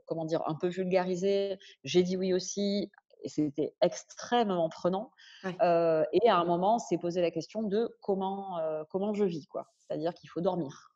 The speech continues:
Speaker 1: Parfois,
Speaker 2: Oui,
Speaker 1: dans la vie,
Speaker 2: oui, oui,
Speaker 1: heu,
Speaker 2: oui,
Speaker 1: il
Speaker 2: c'est
Speaker 1: faut
Speaker 2: bien.
Speaker 1: voir sa famille, il faut s'occuper de ses enfants, il faut pas être, heu, au bout de sa vie le matin quand on part bosser et qu'on a une chirurgie de trois heures. Enfin, ça devenait de plus en plus difficile à concilier.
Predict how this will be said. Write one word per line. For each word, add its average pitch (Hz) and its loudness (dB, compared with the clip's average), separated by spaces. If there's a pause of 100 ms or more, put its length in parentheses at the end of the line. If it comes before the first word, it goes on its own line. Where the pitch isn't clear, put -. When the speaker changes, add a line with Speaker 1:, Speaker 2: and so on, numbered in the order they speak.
Speaker 1:
Parfois, 170 -2
Speaker 2:
Oui, - -
Speaker 1:
dans 156 -2
la 139 -4
vie, 220 2
Speaker 2:
oui, - -2 (140)
oui, 156 0
Speaker 1:
heu, - 0
Speaker 2:
oui, - 0
Speaker 1:
il 311 -2
Speaker 2:
c'est 233 -2
Speaker 1:
faut 202 0
Speaker 2:
bien. - -2
Speaker 1:
voir 202 0
sa 180 0
famille, 170 -2 (100)
il 240 -4
faut 151 -6
s'occuper - -8
de 196 -8
ses 175 -8
enfants, 202 -4 (360)
il 170 -6
faut 170 2
pas 202 6
être, 214 4
heu, 170 4
au 165 2
bout 196 -2
de 240 -18
sa 214 0
vie 220 -4
le 208 -2
matin 196 -4
quand 160 -10
on 156 -12
part 220 2
bosser 202 0
et 202 -2
qu'on 156 -6
a 151 -4
une 151 -6
chirurgie 175 0
de - -16
trois - 0
heures. 240 0
Enfin, 170 -2 (720)
ça 190 2
devenait 220 4
de 185 0
plus 226 -4
en 208 -2
plus - -12
difficile 208 -6
à 175 -2
concilier. 214 -2